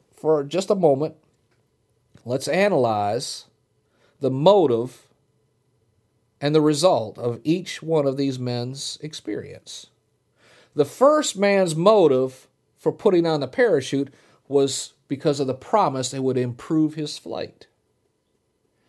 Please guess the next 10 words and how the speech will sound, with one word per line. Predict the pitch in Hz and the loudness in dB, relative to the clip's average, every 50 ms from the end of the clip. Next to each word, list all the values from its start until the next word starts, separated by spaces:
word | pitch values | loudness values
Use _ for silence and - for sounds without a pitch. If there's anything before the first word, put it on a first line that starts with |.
| _ _ _ _ - _ _ - | _ _ _ _ -20 _ _ -2
The | 127 | 0
result | 139 143 139 170 165 160 151 | 0 4 6 6 6 6 4
of | - | 2
his | 160 185 202 180 | 2 2 2 2
experience | 165 - - - 151 147 151 151 160 156 | 0 -4 -2 0 2 4 4 4 2 0
was | 156 139 151 | -2 2 2
that | 160 151 | 2 2
he | 143 170 180 | 4 2 4
was | 175 165 156 | 4 4 2
humiliated | 160 - - 220 214 185 190 190 185 202 240 262 240 196 160 143 131 123 113 101 90 - - - | 0 -8 -8 -8 -8 -8 -8 -12 -10 -8 -8 -4 -2 0 0 0 0 -2 -4 -6 -10 -14 -18 -20